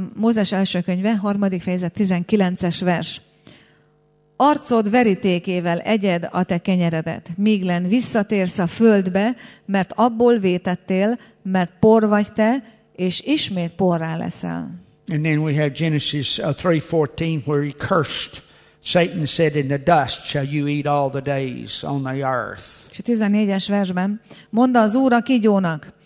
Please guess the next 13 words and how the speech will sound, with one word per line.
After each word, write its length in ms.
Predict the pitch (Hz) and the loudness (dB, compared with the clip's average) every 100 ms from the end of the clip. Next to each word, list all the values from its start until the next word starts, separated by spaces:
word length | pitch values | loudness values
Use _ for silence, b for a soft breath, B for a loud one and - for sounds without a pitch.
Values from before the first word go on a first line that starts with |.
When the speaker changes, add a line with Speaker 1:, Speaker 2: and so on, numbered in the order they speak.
| B - | B -2
Speaker 1:
"Mivel, 420 | 233 269 240 226 | 2 4 4 2
hogy 200 | 233 233 | 2 0
ezt 300 | 320 349 - | 0 -2 -2
cselekedted, 840 | - 254 208 196 175 - 185 165 180 | 0 2 2 0 -4 -4 -4 -4 -2
átkozott 680 | 247 277 262 220 208 190 | 0 0 2 0 2 0
légy 220 | 214 196 196 | 0 0 2
minden 500 | 262 247 220 208 202 | 2 2 2 2 2
barom 340 | 226 202 196 | 4 4 2
és 180 | 190 208 | 0 0
minden 360 | 240 226 202 | 2 2 0
mezei 420 | 196 220 202 196 185 | 2 2 2 0 2
vad 280 | 226 226 | 2 2
között, 400 | - 190 190 170 | 0 0 0 -2